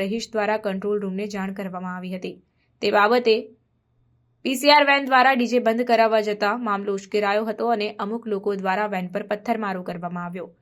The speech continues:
જેના પગલે એક પોલીસકર્મી ઘાયલ થયા હતા, જેમને તાત્કાલિક સારવાર અર્થે હોસ્પિટલમાં ખસેડવામાં આવ્યા.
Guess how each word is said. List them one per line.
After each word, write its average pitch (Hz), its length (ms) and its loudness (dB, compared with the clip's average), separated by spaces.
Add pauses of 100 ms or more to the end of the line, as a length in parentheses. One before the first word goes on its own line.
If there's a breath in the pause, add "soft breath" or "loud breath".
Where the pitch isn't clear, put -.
(320)
જેના 226 340 4
પગલે 247 240 2
એક 277 140 -10
પોલીસકર્મી 240 580 2
ઘાયલ 208 260 0
થયા 226 220 2
હતા, 220 260 2
જેમને 196 300 -4
તાત્કાલિક 220 440 -4
સારવાર 196 320 -4 (120)
અર્થે 202 340 -6
હોસ્પિટલમાં 196 640 -6
ખસેડવામાં 185 560 -6
આવ્યા. 185 260 -10